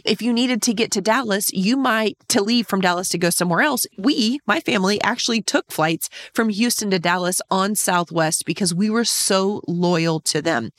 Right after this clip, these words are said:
Now, when we got to Dallas, we would then take another carrier to a larger destination city. So they were known for a small fleet, fewer destinations, kind of up and backs.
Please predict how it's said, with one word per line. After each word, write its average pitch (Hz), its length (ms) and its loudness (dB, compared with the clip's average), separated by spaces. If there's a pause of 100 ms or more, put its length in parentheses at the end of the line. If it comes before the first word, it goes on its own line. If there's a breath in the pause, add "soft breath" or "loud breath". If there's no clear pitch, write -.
(300 loud breath)
Now, 202 240 2
when 202 240 0
we 202 100 0
got 196 320 0
to 370 160 4
Dallas, 113 560 0 (220 loud breath)
we 226 140 2
would 196 160 2
then 190 200 2
take 185 200 -2
another 165 320 0
carrier 202 480 2
to 180 500 0
a 175 80 0
larger 170 480 0
destination 156 640 0
city. 143 400 0 (340 loud breath)
So 226 380 4
they 247 200 2
were 330 120 2
known 208 560 2
for 185 500 0
a - 80 -2
small 226 300 2
fleet, 214 460 0
fewer 214 320 2
destinations, 180 880 0
kind 294 160 0
of - 160 0
up 214 200 2
and 240 160 0
backs. 180 520 -2